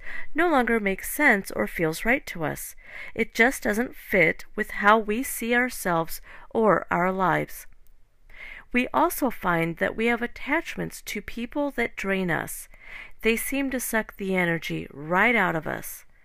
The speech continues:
We can also feel this way about places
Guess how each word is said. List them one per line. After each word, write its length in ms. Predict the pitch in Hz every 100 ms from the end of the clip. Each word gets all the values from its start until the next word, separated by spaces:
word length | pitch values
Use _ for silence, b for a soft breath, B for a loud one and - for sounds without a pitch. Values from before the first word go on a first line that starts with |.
| B B B B B
We 120 | 220
can 200 | 220 240 -
also 420 | 226 311 - 202
feel 260 | 180 180 160
this 280 | 170 - -
way 160 | 180
about 360 | 202 196 190 -
places 560 | - 240 294 - 185